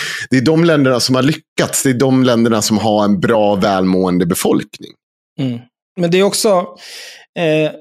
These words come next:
Speaker 2: det offentliga gör ju också saker som... Så, ja, det bara kostar pengar, kostar pengar.
Speaker 1: Mm.
Speaker 2: Så, okej, men gillar du civilisation?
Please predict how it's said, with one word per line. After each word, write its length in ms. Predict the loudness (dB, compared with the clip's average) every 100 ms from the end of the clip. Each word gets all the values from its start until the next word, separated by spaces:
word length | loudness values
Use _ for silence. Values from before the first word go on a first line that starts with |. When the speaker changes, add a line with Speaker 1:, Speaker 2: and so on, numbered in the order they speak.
| -20 _ -20 _ _ -14 -10 -6 -2
Speaker 2:
det 80 | 0
offentliga 680 | 0 2 2 2 0 2 2
gör 260 | 2 2
ju 80 | 2
också 260 | 0 -2 -6
saker 320 | -4 -6 -6
som... 180 | -8 -2
Så, 80 | 2
ja, 160 | 2
det 140 | 2 2
bara 140 | 2
kostar 280 | 0 -2 0
pengar, 360 | 0 2 0
kostar 260 | 0 0 0
pengar. 260 | 0 0 0
Speaker 1:
Mm. 120 | -2
Speaker 2:
Så, 120 | -2
okej, 320 | -2 0 0
men 160 | 0 0
gillar 300 | 0 2 2
du 60 | 2
civilisation? 680 | -2 -2 -2 -2 -4 -6